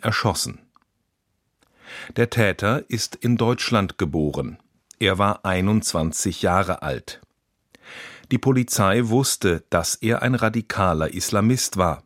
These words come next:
Deswegen gibt es jetzt Diskussionen darüber, wie man so einen Anschlag verhindern kann.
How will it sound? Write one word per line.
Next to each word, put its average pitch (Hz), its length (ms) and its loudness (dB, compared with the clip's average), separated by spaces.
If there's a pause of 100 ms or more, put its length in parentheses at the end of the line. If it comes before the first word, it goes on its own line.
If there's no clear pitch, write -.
(720)
Deswegen 82 600 0
gibt 98 280 -2
es - 180 -2
jetzt - 460 -2
Diskussionen 123 760 2
darüber, 90 520 2 (360)
wie 98 200 2
man 104 260 4
so 113 220 0
einen 120 340 0
Anschlag 82 640 -2
verhindern 101 540 2
kann. - 280 -10